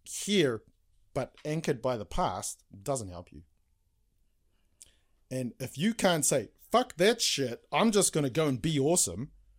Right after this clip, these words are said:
then at least maybe you can tap into future you or, or the people that you're gonna help, which might even be your children, right?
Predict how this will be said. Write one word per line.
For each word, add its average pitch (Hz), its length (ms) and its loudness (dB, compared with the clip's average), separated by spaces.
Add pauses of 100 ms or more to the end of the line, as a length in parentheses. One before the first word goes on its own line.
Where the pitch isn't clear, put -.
(260)
then 151 380 4 (500)
at 147 140 -2
least 175 220 4
maybe 180 300 4
you 156 140 0
can 131 160 -2
tap 139 260 -2
into 127 460 -2 (260)
future 196 460 0
you 120 340 -4 (200)
or, 139 180 2 (100)
or 165 140 4
the 139 100 -4
people 175 260 -2
that 131 80 -4
you're 117 120 -8
gonna 120 120 -8
help, 110 320 -6 (100)
which 127 180 -12
might 170 140 2
even 139 120 -4
be 110 100 -6
your 92 80 -10
children, 92 440 -6 (240)
right? 113 260 -6